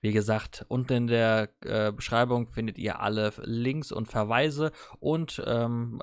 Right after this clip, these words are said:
gerne auch eine Bewertung, Feedback, Kommentar, Däumchen, Favorisieren, Glocke und was weiß ich noch, was alles da ist, hinterlassen. Das würde uns natürlich sehr freuen. Ich hoffe, euch hat's gefallen und, äh, bitte, dir gehört das letzte Wort.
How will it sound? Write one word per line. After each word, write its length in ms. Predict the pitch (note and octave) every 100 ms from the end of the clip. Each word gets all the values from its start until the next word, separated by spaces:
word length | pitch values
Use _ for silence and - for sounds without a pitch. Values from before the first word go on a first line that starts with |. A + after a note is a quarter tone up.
| -
gerne 520 | A#2 A#2+ C3 C#3+ G#2+
auch 340 | G#2+ A2 A2 -
eine 260 | A2+ A2+
Bewertung, 540 | G#2+ G2+ G#2+ A2 A#2 G#2+
Feedback, 480 | - A2 - G#2+
Kommentar, 600 | - G#3 G#3+ F#3+ F#3 G3
Däumchen, 600 | F3 D#3+ F#3+ G3+ - E3+
Favorisieren, 880 | D#3+ - E3+ E3 D#3+ D3 D3+ D3+ D3+
Glocke 360 | C3+ C#3 D#3+ D#3
und 300 | D3 G#3 G3
was 180 | E3+ -
weiß 180 | D#3
ich 240 | D#3 D3+ -
noch, 240 | C#3+ -
was 380 | A#2 B2+ C3+ B2+
alles 340 | - B2+ B2
da 180 | A2+ A#2+
ist, 240 | A#2+ A#2+ -
hinterlassen. 600 | A#2+ A2+ G#2+ G#2+ A2+ A2 - - - -
Das 380 | A#2 A#2+ - G#2
würde 200 | G2+ G2+
uns 200 | G2 G2+
natürlich 400 | F#2+ - G#2 -
sehr 160 | F2+
freuen. 320 | - - -
Ich 60 | A2+
hoffe, 160 | A#2 A2+
euch 180 | C3
hat's 160 | C3+ -
gefallen 460 | B2 C#3 D3 F3 - - - -
und, 400 | C3 C#3 C#3 -
äh, 420 | B2 B2 B2 B2 - - - _
bitte, 380 | B2+ F3+ G#2+ F2+ - -
dir 320 | A2+ B2 C3
gehört 280 | B2+ A#2 A2
das 120 | -
letzte 300 | G2+ - G2+
Wort. 320 | F2+ - -